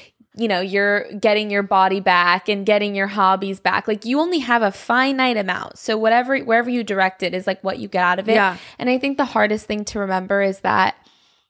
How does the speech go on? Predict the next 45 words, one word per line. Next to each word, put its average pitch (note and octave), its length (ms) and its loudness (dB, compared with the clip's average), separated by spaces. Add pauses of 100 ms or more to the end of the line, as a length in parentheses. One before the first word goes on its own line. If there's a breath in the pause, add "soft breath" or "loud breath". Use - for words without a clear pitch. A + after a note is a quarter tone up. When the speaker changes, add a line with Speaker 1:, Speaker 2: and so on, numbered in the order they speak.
(340)
Speaker 1:
like, G3 280 2
at A3+ 100 -2
the A3+ 120 -2
end G#3 140 0
of G#3 60 -4
the A#3 100 2
day, G3 480 2 (120)
we G3 420 -2
were, G3 300 2
like, F#3+ 220 2
in F#3+ 120 0
our F#3 160 2
bubble, F3+ 580 -2
like, F#3 200 0
our G3 140 2
field. F#3 420 2
And G3+ 180 0
so G3+ 160 2
even, G#3 300 -2
for G3+ 120 -4
example, F#3+ 400 0
when F#3 120 2
that F#3 160 0
happened, F#3+ 360 -2
when F#3+ 120 -2
I F#3 80 0
heard F#3 320 0
that F3+ 200 2
somebody F#3 340 -2
had, F#3+ 280 0
you A3 80 -2
know, G3+ 120 -4
spread G3 280 0
a G3 60 -2
rumor F#3+ 260 -4
about F#3 240 2
us, F#3+ 160 0
and G3+ 100 -4
this F#3+ 120 -8
is G#3+ 80 -12
someone F#3 200 -4
who's F#3+ 180 -4
done F#3 160 -4
it F#3 120 -8
before, G3 520 -6